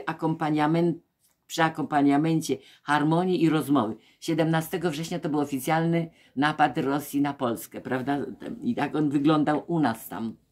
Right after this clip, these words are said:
No to oni już, jak wymordowane było wojsko, już granice, wszystko było już, y, wolne, to oni sobie przyjechali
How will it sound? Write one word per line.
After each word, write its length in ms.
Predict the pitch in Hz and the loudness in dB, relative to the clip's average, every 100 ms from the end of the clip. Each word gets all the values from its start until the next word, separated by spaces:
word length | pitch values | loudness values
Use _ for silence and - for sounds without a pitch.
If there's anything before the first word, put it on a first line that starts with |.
| _ - - - - - | _ -20 -20 -20 -20 -6
No 140 | 151 175 | -2 0
to 120 | 196 | 2
oni 160 | 202 | 4
już, 120 | 196 165 | 2 2
jak 200 | 165 147 | 2 4
wymordowane 680 | 175 180 147 160 175 180 | 4 4 4 2 2 2
było 200 | 165 160 | 2 2
wojsko, 340 | 143 160 160 156 | 4 0 0 -2
już 140 | 127 | -2
granice, 460 | 139 151 151 147 143 | -2 0 0 -2 -6
wszystko 340 | 139 - 139 | -6 -6 -2
było 180 | 131 131 | 4 4
już, 360 | 135 139 117 | 4 2 0
y, 360 | 131 139 135 131 | 0 0 2 0
wolne, 600 | 123 131 135 123 147 175 - _ - _ | 0 2 4 4 2 -2 -8 _ -20 _
to 80 | 208 | 0
oni 120 | 233 | 2
sobie 180 | 220 202 | 4 2
przyjechali 800 | - 196 185 160 131 131 160 | 4 6 6 4 0 2 2